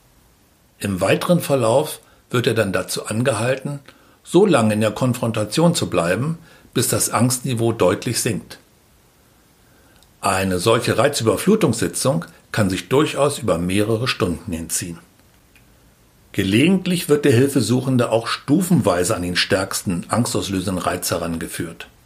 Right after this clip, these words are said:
In diesem Fall würde der Betreffende, beispielsweise bei einer zu behandelnden Höhenangst,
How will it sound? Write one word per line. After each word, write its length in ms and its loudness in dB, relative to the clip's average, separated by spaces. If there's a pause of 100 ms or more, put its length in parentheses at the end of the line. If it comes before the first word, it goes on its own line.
(1200)
In 160 -4
diesem 320 2
Fall 320 2
würde 160 2
der 140 0
Betreffende, 880 0 (360)
beispielsweise 680 0
bei 120 2
einer 220 -2
zu 140 -4
behandelnden 540 -2
Höhenangst, 760 0